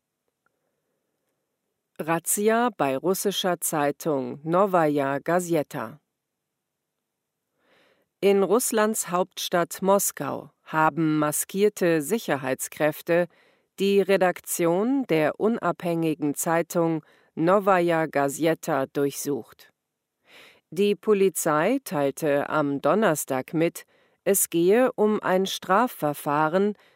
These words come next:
wegen mutmaßlicher Verstöße gegen den Datenschutz.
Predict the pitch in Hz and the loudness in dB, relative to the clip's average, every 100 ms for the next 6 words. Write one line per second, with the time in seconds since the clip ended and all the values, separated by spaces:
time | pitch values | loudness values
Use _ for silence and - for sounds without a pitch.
0 | _ - 160 156 - 127 127 160 208 - | _ -2 0 0 0 -2 0 -2 -2 -4
1 | 165 156 156 - 156 - 139 - 147 139 | -2 0 0 -2 -4 -2 -6 -4 -4 -4
2 | - 165 170 180 - 156 151 147 151 147 | -4 -2 -2 -2 -4 -2 -2 -2 -2 -2
3 | - 135 131 131 143 143 135 147 170 170 | -2 -2 -2 -2 -2 -2 0 0 0 -2
4 | 151 - 107 - - | -4 -4 -6 -10 -14